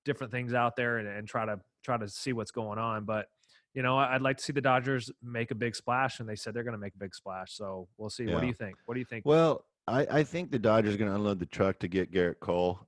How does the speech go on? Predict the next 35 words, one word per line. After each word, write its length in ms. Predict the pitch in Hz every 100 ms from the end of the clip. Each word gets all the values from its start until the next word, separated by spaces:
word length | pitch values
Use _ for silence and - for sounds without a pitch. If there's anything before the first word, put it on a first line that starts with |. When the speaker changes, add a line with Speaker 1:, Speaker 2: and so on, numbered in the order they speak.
| -
Speaker 2:
Um, 400 | 92 87 85 82
you 80 | 101
know, 60 |
he 80 | 95
grew 220 | 90 107
up 120 | 117 113
in 80 |
Orange 320 | 104 98 - -
County, 380 | 104 98 95
but 280 | 82 90 87
went 200 | 95 104
to 100 | 104
U 160 | 95 95
C 160 | -
L 240 | 98 87 85
A. 180 | 90 98
So 200 | - 87
I 140 | 85
feel 220 | 85 104
like 280 | 98 92 87
there's 240 | 95 90 87
as 140 | 85
much 280 | 90 90 -
of 120 | 90
a 280 | 87 82 78 - - - _ -
Dodger 440 | 98 95 87 92
angle 360 | 87 90 87 87
as 140 | 82
there 200 | 90 87
is 300 | 87 87 76 -
a, 360 | 87 85 82 80
um, 480 | 85 85 80 78 78 - _ _ _ _
an 160 | 92 90
Angels 380 | 104 110 104 98
angle. 540 | 95 98 98 95 95